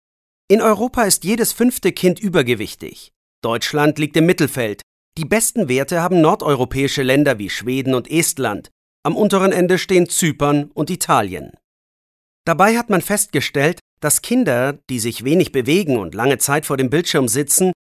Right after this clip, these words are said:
ein deutlich erhöhtes Risiko tragen. Dasselbe gilt übrigens für Kinder mit Schlafmangel.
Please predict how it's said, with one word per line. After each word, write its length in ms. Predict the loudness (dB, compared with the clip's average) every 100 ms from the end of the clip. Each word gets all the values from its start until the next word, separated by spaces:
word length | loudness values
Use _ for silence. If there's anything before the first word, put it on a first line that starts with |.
| _ -2
ein 200 | 0 0
deutlich 400 | -2 -2 -6 -4
erhöhtes 460 | -2 -2 0 -2
Risiko 360 | -2 -4 -4 -8
tragen. 480 | -6 -6 -6 -10 -16 _ _ _
Dasselbe 480 | -8 -4 0 2 0
gilt 240 | 0 -4 -4
übrigens 360 | -4 0 0
für 120 | 0
Kinder 340 | 2 4 6 4
mit 140 | 2
Schlafmangel. 680 | 0 0 0 -4 -6 -8